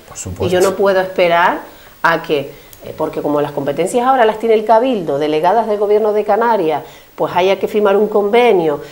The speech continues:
Speaker 2: Eh, los que estamos en el ayuntamiento sabemos cómo funciona todo el tema y, eh, la gente no puede esperar esa burocracia. Esto todavía burocra-, bu-, burocratizar todo más. Es que había que hacer unas leyes para los despilfarros que hay algunos ayuntamientos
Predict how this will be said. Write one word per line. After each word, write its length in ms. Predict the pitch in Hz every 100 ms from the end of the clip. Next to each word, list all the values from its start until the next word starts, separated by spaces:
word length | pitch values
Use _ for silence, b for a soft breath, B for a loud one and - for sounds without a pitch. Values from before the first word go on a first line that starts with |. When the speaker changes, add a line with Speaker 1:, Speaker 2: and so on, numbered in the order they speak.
| B
Speaker 2:
Eh, 360 | 170 165 160 - - - -
los 160 | 185 151
que 60 |
estamos 200 | 160 160 180
en 40 |
el 40 | 170
ayuntamiento 340 | 165 170 170
sabemos 340 | - 180 170 -
cómo 240 | - 220
funciona 420 | 247 220 214 180 160
todo 140 | 156
el 100 | 143
tema 320 | 147 185 214 -
y, 300 | 233 262 -
eh, 300 | 180 165 156
la 80 | 156
gente 260 | 151 190 208
no 80 | 202
puede 140 | 202
esperar 240 | 180 175 180
esa 160 | 180
burocracia. 540 | 160 156 147 156 170 220 B B
Esto 220 | 233 240
todavía 320 | 226 214 185
burocra-, 440 | 165 165 156 143 -
bu-, 160 | 180 151 170 170
burocratizar 600 | 165 160 156 151 175 160
todo 220 | 160 151
más. 280 | 156 220 277 B B B -
Es 220 | 202 202 - - _ -
que 100 | -
había 180 | 202 254
que 120 | 262
hacer 240 | 240 240 226
unas 180 | 226
leyes 340 | 220 226 220 214 B B _ -
para 180 | 196 196
los 120 | 202
despilfarros 500 | 202 202 202 214 214
que 80 | 214
hay 140 | 196
algunos 340 | 208 196 202 208
ayuntamientos 680 | 202 202 202 196 208 202